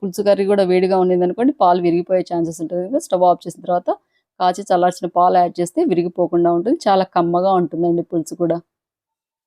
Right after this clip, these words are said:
ఇంకా చపాతీ కూడా ప్రిపేర్ చేశానండి. టేస్టీ టేస్టీ బ్రేక్ఫాస్ట్ అనమాట,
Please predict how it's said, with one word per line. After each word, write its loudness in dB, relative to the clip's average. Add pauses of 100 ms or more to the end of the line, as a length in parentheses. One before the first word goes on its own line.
(360)
ఇంకా -2 (100)
చపాతీ 2
కూడా 0
ప్రిపేర్ -2
చేశానండి. 0 (120)
టేస్టీ -6
టేస్టీ -4
బ్రేక్ఫాస్ట్ -4
అనమాట, -2